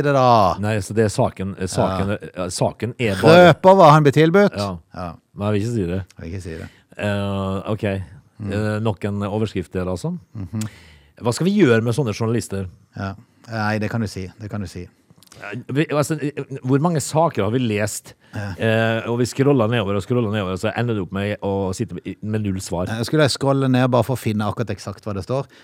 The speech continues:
Speaker 1: «Har du», på styr-, til, nei, spørsmål i forhold til Nettavisen, «har du mottatt tilbud om bestikkelse som kanskje andre fifa-representanter har takket ja til?»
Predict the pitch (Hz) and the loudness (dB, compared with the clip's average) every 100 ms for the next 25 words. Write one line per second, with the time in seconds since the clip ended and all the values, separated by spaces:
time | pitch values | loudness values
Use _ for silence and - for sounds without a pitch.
0 | _ - 143 175 190 175 123 120 127 110 | _ -2 4 4 4 0 -4 -4 -4 -6
1 | - _ 135 117 120 120 107 127 131 143 | -10 _ -2 0 -2 -2 -2 -4 -4 -6
2 | 120 113 120 117 110 113 110 - 113 131 | -6 -4 -4 -4 -4 -4 -6 -6 -4 -2
3 | 147 135 127 123 151 - 139 110 123 - | 0 2 0 0 -2 -2 -4 -2 -6 -8
4 | - - 120 131 123 - 143 - 151 - | -14 -6 -2 -2 -4 -6 -8 -8 -8 -2
5 | 185 - 143 - 135 107 143 - 113 107 | -2 -2 -6 -2 -2 -2 -6 -6 -4 -4
6 | 107 - 104 110 113 123 110 131 131 165 | -4 -6 -8 -6 -6 -6 -6 -4 -4 -2
7 | 170 _ - _ 123 135 131 156 120 127 | -4 _ -20 _ -2 -2 0 2 2 2
8 | 170 101 | 2 0